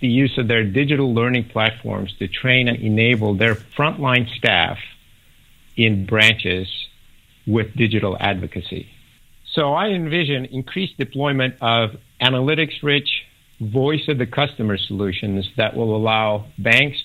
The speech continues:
to better measure and understand customer experiences and to prioritize the improvements that will have the greatest business impact across all channels.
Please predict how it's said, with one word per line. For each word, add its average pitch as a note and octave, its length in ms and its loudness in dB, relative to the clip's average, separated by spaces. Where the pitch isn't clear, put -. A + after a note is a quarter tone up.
to A#2+ 80 -2
better D3+ 440 -2
measure C#3+ 460 2
and A2+ 220 -4
understand G#2+ 840 2
customer A#2 440 0
experiences G2 1000 -2
and A2 200 4
to A2 80 0
prioritize A#2+ 840 2
the G#2+ 80 0
improvements G2+ 580 -4
that A2+ 300 0
will G#2+ 140 -2
have G2+ 200 0
the F#2+ 60 -4
greatest A2 440 0
business C3+ 380 0
impact F#2 520 -4
across G2 420 -2
all F#2+ 180 -2
channels. - 720 -6